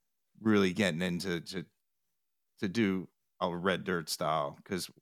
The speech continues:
we've all, when, like, we were in a band together, and,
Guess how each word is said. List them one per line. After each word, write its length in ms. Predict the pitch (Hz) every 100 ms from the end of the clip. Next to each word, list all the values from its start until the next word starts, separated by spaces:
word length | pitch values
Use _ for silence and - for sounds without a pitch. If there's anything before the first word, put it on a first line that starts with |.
| _
we've 280 | 120 127 131
all, 160 | 123 127
when, 320 | 117 101 65
like, 160 | 104 101
we 140 | 110
were 140 | 127 127
in 80 | 120
a 40 |
band 260 | 107 123 135
together, 320 | 95 92 92
and, 200 | 90